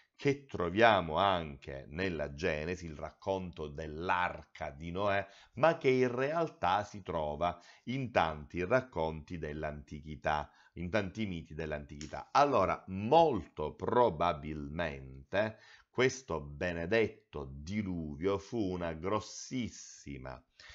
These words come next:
ehm, esondazione dei fiumi Tigri ed Eufrate in Mesopotamia,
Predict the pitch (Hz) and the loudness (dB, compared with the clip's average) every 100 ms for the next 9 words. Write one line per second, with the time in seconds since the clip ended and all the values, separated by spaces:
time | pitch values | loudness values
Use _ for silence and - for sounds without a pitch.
0 | - - _ 95 82 80 78 76 76 73 | -20 -20 _ 0 4 4 4 4 0 -4
1 | 73 73 73 73 71 71 - 110 123 98 | -10 -10 -10 -12 -14 -16 -4 6 6 6
2 | 113 101 95 95 - - 113 107 87 76 | 4 4 2 0 0 0 4 6 4 0
3 | 69 69 80 80 - 113 113 95 73 69 | -6 -6 -4 -4 -6 -4 -2 -2 -6 -10
4 | 67 _ - 120 113 90 71 73 71 73 | -14 _ -6 -2 -2 -4 -8 -12 -12 -10
5 | 82 80 80 82 76 95 98 87 73 - | -4 -2 0 -2 -2 -2 0 2 -2 -8
6 | 73 90 92 73 71 73 82 98 80 82 | -8 -6 -6 -8 -12 -12 -6 -4 -4 -4
7 | 85 135 139 78 69 71 87 | -2 -2 0 -2 -4 -8 -10